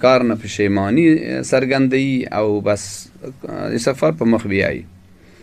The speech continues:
پرسان دیگری بود که یک خانم بعد از شوهرش وفات کرده، سقط جنین کرده، هشت یک می‌بره، چهار یک. این مسئله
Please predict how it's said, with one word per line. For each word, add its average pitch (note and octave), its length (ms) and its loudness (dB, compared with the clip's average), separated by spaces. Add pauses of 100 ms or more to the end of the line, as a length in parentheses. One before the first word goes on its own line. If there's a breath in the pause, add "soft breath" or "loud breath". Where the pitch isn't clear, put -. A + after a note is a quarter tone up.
(1600 loud breath)
پرسان G#3+ 480 2
دیگری G3 480 2
بود G3 260 0
که F#3+ 500 2 (500 loud breath)
یک B2 280 2
خانم C#3+ 760 0
بعد B2 240 2
از A#2 320 0
شوهرش B2 680 2
وفات A2+ 420 2 (120)
کرده، B2+ 460 2
سقط A#2+ 480 -4
جنین A#2+ 580 2
کرده، G#2+ 320 0
هشت G#2+ 300 -2
یک C3+ 280 2
می‌بره، C#3+ 480 -4
چهار G#2 320 -2
یک. G2+ 220 -2 (2000 loud breath)
این G#3+ 240 2
مسئله F#3 640 2